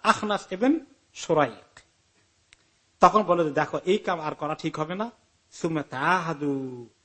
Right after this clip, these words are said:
তারা তিনজনে চুক্তি করলো, এগ্রিমেন্ট করলো, "এই কাম আমরা আর কেউ করবো না, চুরি করে কেউ এটা শোনার দরকার নাই।"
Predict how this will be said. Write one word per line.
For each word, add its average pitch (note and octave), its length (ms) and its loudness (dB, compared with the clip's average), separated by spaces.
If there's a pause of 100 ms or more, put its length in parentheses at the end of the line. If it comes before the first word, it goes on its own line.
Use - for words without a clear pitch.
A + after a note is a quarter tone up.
(180)
তারা E3+ 160 2
তিনজনে A3 480 0
চুক্তি G#3 300 -4
করলো, G3 320 -2
এগ্রিমেন্ট F#3 460 -2
করলো, B3+ 360 -2 (320)
"এই F#3+ 180 2
কাম E3+ 220 -2
আমরা D3+ 220 -2
আর E3+ 100 2 (100)
কেউ G#3 200 0
করবো A3+ 260 0
না, A3 100 0
চুরি F#3 280 -2
করে E3+ 180 -2
কেউ F3 160 -4
এটা D#3 220 -8
শোনার D3 260 -6
দরকার C3+ 280 -8
নাই।" A#2 140 -16